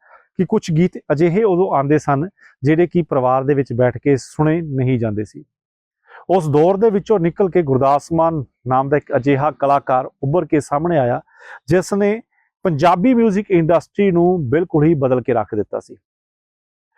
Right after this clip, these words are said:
ਉਹ ਦੌਰ ਜਦੋਂ ਗੁਰਦਾਸ ਮਾਨ ਸਾਹਿਬ ਨੇ ਆਪਣੀ ਗਾਇਕੀ ਦੀ ਬਦੌਲਤ, ਆਪਣੀ ਕਲਮ ਦੀ ਬਦੌਲਤ ਪੰਜਾਬ ਨੂੰ ਅਜਿਹੇ ਗੀਤ ਦਿੱਤੇ ਜਿਹੜੇ ਕਿ ਪਰਿਵਾਰਾਂ ਦੇ ਵਿੱਚ ਬਹਿ ਕੇ ਸੁਣੇ ਜਾ ਸਕਦੇ ਸੀ, ਜਿਨ੍ਹਾਂ ਦੇ ਵਿੱਚ ਪੰਜਾਬ ਦੀ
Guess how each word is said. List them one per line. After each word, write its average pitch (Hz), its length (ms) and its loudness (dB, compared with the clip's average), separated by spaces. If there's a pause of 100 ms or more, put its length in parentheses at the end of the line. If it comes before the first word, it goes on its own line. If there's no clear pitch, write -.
(240)
ਉਹ 180 260 2
ਦੌਰ 202 240 2
ਜਦੋਂ 185 200 2
ਗੁਰਦਾਸ 139 400 0
ਮਾਨ 165 120 0
ਸਾਹਿਬ 170 280 -2
ਨੇ 175 180 -2 (720)
ਆਪਣੀ 190 340 0 (100)
ਗਾਇਕੀ 165 380 0
ਦੀ 220 100 2
ਬਦੌਲਤ, 127 400 0 (1000)
ਆਪਣੀ 175 440 0 (160)
ਕਲਮ 220 280 0
ਦੀ 180 100 2
ਬਦੌਲਤ 120 420 0 (1120)
ਪੰਜਾਬ 147 580 2
ਨੂੰ 208 100 2 (120)
ਅਜਿਹੇ 143 340 2
ਗੀਤ 170 220 0
ਦਿੱਤੇ 139 360 -2 (160)
ਜਿਹੜੇ 160 200 2
ਕਿ 165 140 -4
ਪਰਿਵਾਰਾਂ 143 500 0
ਦੇ 151 100 -2
ਵਿੱਚ 135 220 -2
ਬਹਿ 139 240 0
ਕੇ 165 220 -2 (240)
ਸੁਣੇ 143 320 0
ਜਾ 123 200 2
ਸਕਦੇ 110 320 -6
ਸੀ, 120 200 -16 (280)
ਜਿਨ੍ਹਾਂ 170 340 0
ਦੇ 208 100 4
ਵਿੱਚ 180 280 0 (440)
ਪੰਜਾਬ 170 480 2
ਦੀ 170 140 0